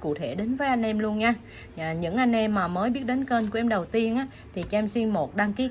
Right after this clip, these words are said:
kênh và một like để mình tiện theo dõi những mẫu mã Zippo có ở trong kênh của em nhiều hơn.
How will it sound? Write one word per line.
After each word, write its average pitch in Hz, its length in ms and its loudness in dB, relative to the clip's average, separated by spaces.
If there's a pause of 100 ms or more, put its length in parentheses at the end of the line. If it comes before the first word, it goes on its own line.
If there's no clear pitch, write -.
kênh 226 240 8 (260)
và 156 200 0
một 151 340 -2
like 214 300 4 (340)
để 156 140 -2
mình 190 300 0
tiện 143 240 -2
theo 208 180 0
dõi 156 220 -2
những 185 260 -2
mẫu 143 140 0
mã 165 220 -2
Zippo 214 420 0
có 208 160 -4
ở 233 300 0
trong 208 220 0
kênh 214 380 2
của 180 80 -2
em 220 140 0
nhiều 190 180 -2
hơn. 220 320 4